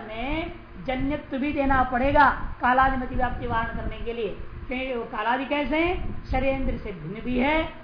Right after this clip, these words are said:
उपभोग का साधन भी है। कि जो भी हम लोग सुख दुख का साक्षात्कार करेंगे, यत्किंचित काल में करेंगे, किसी न किसी देश में करेंगे, कोई न कोई काल में, कोई न कोई देश में तो रहकर करेंगे।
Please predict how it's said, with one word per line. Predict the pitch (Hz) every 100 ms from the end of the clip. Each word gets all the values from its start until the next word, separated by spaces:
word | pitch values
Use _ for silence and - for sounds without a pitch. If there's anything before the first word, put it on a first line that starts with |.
| 330
उपभोग | 285 294 294 285
का | 285
साधन | - 240 226 208 208
भी | 208
है। | 202 233 233 - - - -
कि | 269
जो | - 269
भी | 302
हम | 349 302 320
लोग | 311 302 - - -
सुख | 294
दुख | 285 294
का | 294
साक्षात्कार | 269 254 262 262 254 233
करेंगे, | 233 214 202 226 285 302 - -
यत्किंचित | 254 254 285 254 269 -
काल | 247 240
में | 240 240
करेंगे, | 262 294 302
किसी | 302 - - 254
न | 269
किसी | 247 240
देश | 226 233 254
में | 262
करेंगे, | 277 294 302 302 294 - - - - - - - -
कोई | 208
न | 240
कोई | 262 277
काल | 277 254 262
में, | 269 277 - - -
कोई | 180 220
न | 240
कोई | 277 269
देश | 285 285
में | 294 302
तो |
रहकर | 294 277 285 294
करेंगे। | 339 349 381